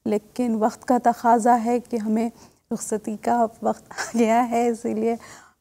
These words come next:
हम बहुत, बहुत ममनून और शुक्रगुजार हैं कि आपने अपना इतना कीमती वक्त निकाल कर हमारे स्टूडियो तक तशरीफ़ लाए हैं।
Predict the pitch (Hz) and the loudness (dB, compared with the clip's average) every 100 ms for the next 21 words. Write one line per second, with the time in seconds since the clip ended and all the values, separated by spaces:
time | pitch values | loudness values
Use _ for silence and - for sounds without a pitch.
0 | 226 226 208 220 190 208 247 190 226 220 | -10 -6 -4 -4 -2 -2 -4 -4 -4 0
1 | 240 226 233 220 233 220 226 214 220 208 | -2 -2 -2 -2 -2 -2 -4 -4 -2 -2
2 | 214 214 233 220 226 202 233 208 214 226 | -2 0 -2 -2 -6 -4 -2 -2 -2 -8
3 | 226 220 226 - 226 240 - 233 254 247 | -8 -6 -6 -4 -4 -4 -2 0 0 0
4 | 226 220 - 226 214 214 208 220 214 208 | 2 0 0 -4 0 0 -2 -4 -4 -2
5 | 214 214 - - 226 220 220 208 - - | -2 -4 -8 -4 -2 0 0 -2 -6 -20
6 | _ _ _ - 220 214 220 226 226 233 | _ _ _ -6 -4 -2 -4 -4 -6 -4
7 | 226 220 - | -6 -8 -12